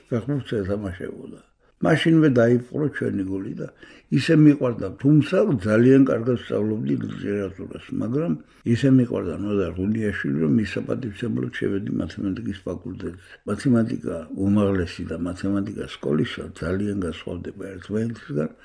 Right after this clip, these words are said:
ავიწრო გული და მე რაღაცნაირად ვაბარებდი. თან მშველოდა ის, რომ ფეხბურთს თამაშობდი კარგად და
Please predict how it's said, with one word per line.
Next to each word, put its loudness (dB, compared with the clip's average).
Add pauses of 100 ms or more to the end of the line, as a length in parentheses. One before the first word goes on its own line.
(160)
ავიწრო 4 (140)
გული 2
და 0
მე 4
რაღაცნაირად 0
ვაბარებდი. -4 (680)
თან 2 (160)
მშველოდა 0
ის, -2
რომ -4
ფეხბურთს 0
თამაშობდი -2
კარგად -4
და -2